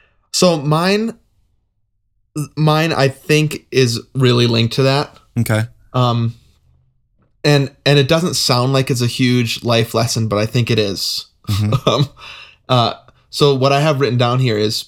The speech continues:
Speaker 1: people float
Speaker 2: Hmm.
Speaker 1: is my biggest lesson <laughs> that I learned.
Speaker 2: Okay.
Speaker 1: And it has to do with what you're saying, because I did not know that.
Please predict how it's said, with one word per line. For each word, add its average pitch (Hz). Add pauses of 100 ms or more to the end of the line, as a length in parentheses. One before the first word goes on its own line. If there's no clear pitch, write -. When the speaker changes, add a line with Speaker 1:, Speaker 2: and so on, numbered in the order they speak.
Speaker 1:
people 175
float - (840)
Speaker 2:
Hmm. 120 (260)
Speaker 1:
is 123
my 117
biggest 117
lesson 110
<laughs> 127
that 131
I 151
learned. 123
Speaker 2:
Okay. 117 (640)
Speaker 1:
And 143
it -
has 151
to 170
do 147
with 135
what 127
you're 123
saying, 110 (480)
because 147
I 143
did 143
not 135
know 131
that. 151